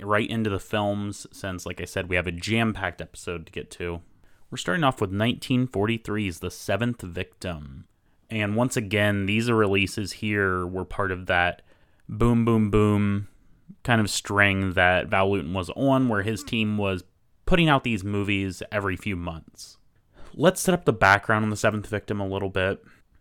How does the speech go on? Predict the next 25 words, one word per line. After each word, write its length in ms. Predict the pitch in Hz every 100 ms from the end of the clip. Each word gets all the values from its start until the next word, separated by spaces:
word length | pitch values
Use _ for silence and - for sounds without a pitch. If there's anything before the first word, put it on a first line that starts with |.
| _
Charles 380 | - 160 185 208
O'Neill 540 | 117 104 98 104 101 90
originally 540 | 92 107 127 123 98
wrote 260 | 95 95 -
this 140 | 90
film 220 | - 95
as 80 | 90
a 40 |
murder 360 | 85 90 101 98
mystery 500 | 87 85 - 82 85
set 200 | - 107
in 80 | 92
California, 680 | - 95 87 104 104 104
and 140 | 101 98
it 60 |
was 100 | 92
about 180 | 92 98
a 60 | 92
woman 440 | 95 107 110 104
being 240 | 95 92 90
stalked 460 | - 101 92 -
by 100 | -
a 40 | 87
serial 340 | - 135 127
killer. 460 | 120 123 117 117